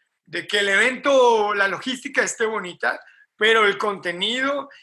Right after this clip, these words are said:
y el, el nivel de las personas que van a asistir como expositores y el nivel de la gente que va a asistir como empresarios a tomar las clases, a tomar los, los entrenamientos y a convivir,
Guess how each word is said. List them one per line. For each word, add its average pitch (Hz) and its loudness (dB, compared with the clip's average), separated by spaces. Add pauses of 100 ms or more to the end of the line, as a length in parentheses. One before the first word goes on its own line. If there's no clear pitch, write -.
(120)
y 185 -2
el, 196 0
el 190 -8
nivel 208 -2
de 269 2
las 262 2
personas 214 -6
que 208 -4
van 202 0
a 208 -4
asistir - -10
como 180 -6
expositores 208 -4
y 196 -6
el 196 0
nivel 202 0
de 277 0
la 240 2
gente 226 -8
que 208 -4
va 196 0
a - -2
asistir 220 -8
como 190 -10
empresarios 185 -4 (300)
a 151 -6
tomar 202 0
las 202 2
clases, 190 -2
a 190 -6
tomar 196 -2
los, 240 -6 (260)
los 185 -12
entrenamientos 196 -6
y 220 -12
a - -6
convivir, 175 -6